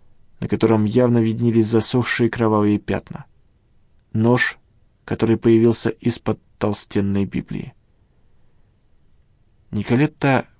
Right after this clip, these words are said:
пожалела, что пистолет лежит на полу. Он выскользнул у нее из рук после того, как она выстрелила в доктора Санчеса.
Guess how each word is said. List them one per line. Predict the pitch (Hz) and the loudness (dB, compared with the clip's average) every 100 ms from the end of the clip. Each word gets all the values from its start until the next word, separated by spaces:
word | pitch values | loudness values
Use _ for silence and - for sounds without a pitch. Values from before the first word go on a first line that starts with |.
| _ - - | _ -20 -6
пожалела, | 117 127 139 127 98 | -4 0 0 2 0
что | 92 - 92 | -2 -4 -6
пистолет | - - 101 113 123 | -6 -6 -4 -4 -2
лежит | 135 113 - | -6 -6 -8
на | 101 | -8
полу. | - 101 - - _ _ _ _ _ _ | -4 -6 -6 -16 _ _ _ _ _ _
Он | 120 120 | -2 0
выскользнул | 131 139 - 113 104 107 98 - _ | 2 0 0 -2 0 -2 -2 -6 _
у | - | -2
нее | 113 110 107 | 2 4 4
из | 101 | 4
рук | 120 127 | 0 -2
после | - 113 107 | -2 -2 -2
того, | 107 117 | 0 -2
как | 127 113 | -2 -2
она | 113 117 | 0 0
выстрелила | 110 120 - 113 113 110 | 0 -2 -2 0 2 0
в | 107 | 0
доктора | 113 92 - 107 | -2 -2 -2 -2
Санчеса. | - - - - - | -2 -6 -6 -10 -12